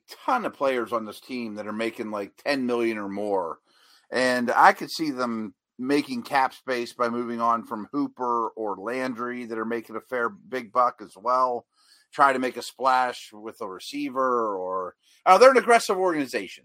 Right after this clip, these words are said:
I'll just leave it at that. I mean, I think that they probably won't sit on their hands. They kinda rebuilt the defense last year.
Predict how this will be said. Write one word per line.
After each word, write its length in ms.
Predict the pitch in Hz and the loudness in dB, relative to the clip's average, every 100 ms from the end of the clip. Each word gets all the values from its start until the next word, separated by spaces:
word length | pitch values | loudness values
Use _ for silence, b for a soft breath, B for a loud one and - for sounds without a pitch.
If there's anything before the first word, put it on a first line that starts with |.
| 82 | -10
I'll 280 | 110 117 120 | -8 -6 -6
just 120 | 117 | -6
leave 140 | 117 | -6
it 60 | 104 | -6
at 80 | 95 | -10
that. 220 | 85 80 | -10 -10
I 40 | |
mean, 140 | 90 107 | -12 -8
I 100 | 107 | -6
think 140 | 117 | -6
that 160 | 117 - | -8 -4
they 320 | 120 113 110 _ _ _ _ | -2 -2 -4 _ _ _ _
probably 320 | - 185 180 | 4 6 6
won't 260 | 160 156 151 | 6 4 0
sit 200 | - 156 | -4 -2
on 140 | 139 | -2
their 160 | 127 120 | -2 -4
hands. 440 | 131 127 127 123 | -2 -4 -4 -6
They 120 | 117 117 | -8 -8
kinda 260 | 135 139 | -4 -4
rebuilt 400 | 135 135 127 123 | -4 -4 -4 -4
the 60 | 117 | -8
defense 540 | 98 123 - 123 113 | -12 -10 -6 -8 -6
last 380 | 113 120 117 - | -4 -4 -4 -8
year. 380 | 123 120 120 | -8 -4 -4